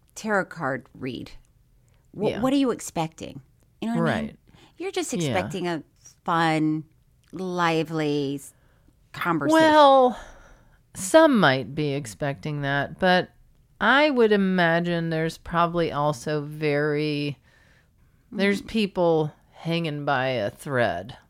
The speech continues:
Speaker 1: I
Speaker 2: that
Speaker 1: know, yeah. And so
Speaker 2: Yeah.
Speaker 1: it seems like,
Speaker 2: Mm-hmm.
Speaker 1: well, I don't have access to a psychic around me,
Speaker 2: Mm-hmm.
Speaker 1: so I can call Miss Cleo, 'cause people seem to
Speaker 2: Yeah.
Speaker 1: be responding in a very positive way to
Speaker 2: Yeah.
Speaker 1: her.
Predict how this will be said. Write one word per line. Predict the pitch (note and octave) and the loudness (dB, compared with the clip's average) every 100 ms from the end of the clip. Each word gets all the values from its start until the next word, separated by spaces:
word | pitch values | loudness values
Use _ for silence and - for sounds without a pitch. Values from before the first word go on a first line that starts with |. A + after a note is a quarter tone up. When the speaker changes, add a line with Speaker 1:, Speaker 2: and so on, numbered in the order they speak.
| - | -8
Speaker 1:
I | G#3+ G#3+ G3+ D#3+ | -6 -4 -2 0
Speaker 2:
that | C#3+ | 0
Speaker 1:
know, | D#3 D3 C#3 B2 - - | -2 -4 -6 -8 -12 -12
yeah. | C#3+ C#3 G2+ - - _ _ | -6 -6 -6 -8 -14 _ _
And | - | -8
so | A#2 | -2
Speaker 2:
Yeah. | G3 | -2
Speaker 1:
it | D#3+ | -4
seems | F#3 F3 E3+ | -4 -4 -4
like, | E3+ C#3 C#3 | -2 -4 -4
Speaker 2:
Mm-hmm. | - - | -10 -10
Speaker 1:
well, | D3+ D3+ D3 E3 - - | -2 2 2 0 -6 -4
I | E3+ | -2
don't | E3+ E3 | 0 -2
have | E3 | -2
access | D3 C#3 - D3 - | -2 -4 -6 -12 -10
to | D#3+ | -10
a | C#3 - _ _ | -10 -10 _ _
psychic | - C3+ C3 A#2+ F2 - _ _ _ _ _ _ F3 | -8 -6 -6 -10 -12 -18 _ _ _ _ _ _ -4
around | D3 D#3 D#3+ E3+ C3 | -2 0 2 2 0
me, | C#3 B2 | -4 -6
Speaker 2:
Mm-hmm. | C#3+ | -8
Speaker 1:
so | D#3 | -6
I | C3+ | -6
can | D3 | -6
call | C#3 C#3+ | -6 -6
Miss | C3 A#2+ | -8 -10
Cleo, | - E3+ D3+ C3+ F2 - | -12 -6 -4 -4 -6 -14
'cause | D3 - | -16 -16
people | - D3 C#3+ | -10 -8 -8
seem | - - G3 E3 | -8 -4 -2 -2
to | |
Speaker 2:
Yeah. | B2+ | -2
Speaker 1:
be | F3 D#3+ | -2 -2
responding | E3 - - G3+ G#3 F3 | -2 -6 2 4 4 2
in | D#3+ | 0
a | C#3+ | 0
very | D#3+ C#3+ | -2 -4
positive | - - E3 G#3+ D#3 C#3 C3 - _ _ _ _ _ | -6 -2 2 2 0 -6 -6 -8 _ _ _ _ _
way | D#3+ F#3+ E4+ | -6 0 2
to | |
Speaker 2:
Yeah. | E3 B3 A2+ | 4 0 0
Speaker 1:
her. | A#2 - | -2 -4